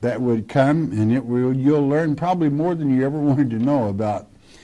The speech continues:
them there. Dan from North Carolina. If we are separated by the gulf in paradise, haven't we been judged to a degree at that point?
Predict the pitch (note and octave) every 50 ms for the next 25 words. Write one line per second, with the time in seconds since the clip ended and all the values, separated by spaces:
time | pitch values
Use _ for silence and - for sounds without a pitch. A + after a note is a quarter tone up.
0 | - - - - G#2+ G2+ A2+ A2+ A2 G#2 G#2 A2+ A2+ G#2 A#2+ B2 A#2+ G#2 G2+ G#2+
1 | A#2 C#3+ F3 G#3 G#3+ G#3 F#3+ F#3+ D#3 D3+ D#3 D#3+ D#3 D#3 - E3 D3 D3 D3 D3
2 | C#3 B2 G2+ F2+ E2 - - - - - - - _ _ - - - - _ _
3 | - - - _ _ - _ _ _ _ _ - D3 C#3+ B2 C3+ E3+ G#3+ B3 A#3+
4 | G#3 F3 E3+ D3+ C#3 - - G3 G3 G3+ F3+ D3 C#3+ C#3 C#3 C#3 D3+ D3 C3 B2+
5 | C#3 C#3 C3+ B2+ C3+ B2 G#2+ G#2+ A2 C#3+ D#3 C#3+ C#3 C#3 C3+ - A#2+ A2 A2 G#2+
6 | C3+ D#3+ E3+ E3 D3 C3 A#2+ A#2 A2 A2 A#2+ B2 A#2+ - C#3+ C#3+ C3 C3 B2+ G#2+
7 | A#2 B2 C#3 E3 D#3 C#3 D3 C#3+ C3+ A#2+ A2 G2+ C3+ C#3 D3 D3+ C#3+ B2+ - -
8 | - D#3 C3+ B2 A2+ G#2 A2+ A2 F#2+ F2 A2 A#2+ C3+ D3 D#3 D3 B2 A#2 - C3
9 | C3 C3 B2 - - - C#3 C#3 D3+ E3 E3+ -